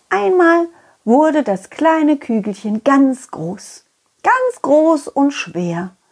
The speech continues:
So groß und schwer, dass es Herrn Plocke wegdrücken konnte. Ja, es rollte ihn einfach rückwärts weg. Und das immer schneller.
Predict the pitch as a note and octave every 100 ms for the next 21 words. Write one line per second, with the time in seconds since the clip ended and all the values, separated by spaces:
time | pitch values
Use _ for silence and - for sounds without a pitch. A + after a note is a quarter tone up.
0 | _ _ _ _ _ _ - G3 A4 E4+
1 | - D4 D#4+ - - G#3 G3 C4+ A#3+ B3
2 | B3 - G#3 G3+ G3 F3+ F3 E3+ E3+ _
3 | _ _ _ _ - C#4 E4+ E4+ D4 D#4
4 | D#4 _ _ _ _ _ _ _ _ _
5 | _ _ _ _ _ - E3+ G3+ - -
6 | - F3 - F3 - D#3+ - F#3+ - _
7 | _ - F#4 D4+ - _ _ _ _ _
8 | G#3+ G3 A3 - D#4+ A4+ G#4+ G#4 G4+ -
9 | B3+ C4+ C#4 - _ C#4 D4+ C#4+ C#4+ -
10 | B3 B3 - _ A3 A#3+ - - G3+ G3
11 | G3+ - A3 F3 E3 - - _ _ _
12 | _ _ _ _ _ _ _ C#4+ G#3 E3
13 | - - - A3+ C3+ D3+ - A#3 D4 G4+
14 | C4